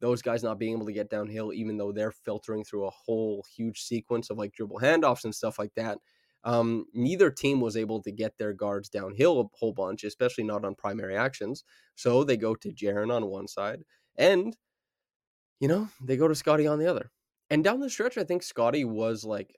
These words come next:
scoring at the rate that Jaren was, if not better, creating better looks. It was just they were in such a hole. And, you know, them's the breaks, man. You're not gonna win 'em all, especially when you can't score.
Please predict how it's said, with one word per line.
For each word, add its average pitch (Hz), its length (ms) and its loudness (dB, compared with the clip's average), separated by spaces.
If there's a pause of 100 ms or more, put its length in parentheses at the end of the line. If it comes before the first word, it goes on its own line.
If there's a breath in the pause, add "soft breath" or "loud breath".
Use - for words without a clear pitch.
(120)
scoring 113 680 -4 (240)
at 107 260 -4
the 107 100 -4
rate 104 380 -6
that 101 140 -4
Jaren 104 320 -2
was, 127 260 0
if 101 180 -6
not 104 280 -6
better, 120 440 -2
creating 117 540 0
better 101 340 -2
looks. 104 440 -2
It 107 60 -2
was 110 140 -4
just 113 260 -6
they 110 80 -2
were 110 140 -4
in 110 160 -4
such - 280 -4
a 101 60 -6
hole. 104 440 0 (500)
And, 104 400 -2 (140)
you 98 140 -6
know, 98 240 -6 (580)
them's 101 220 -4
the 107 100 -4
breaks, 110 400 2
man. 104 200 -4
You're 101 100 -2
not 107 180 -2
gonna 107 160 0
win 107 160 0
'em 107 140 0
all, 98 260 -6 (380 soft breath)
especially 107 580 0
when 104 200 -2
you 101 80 -4
can't 110 260 0
score. - 420 -2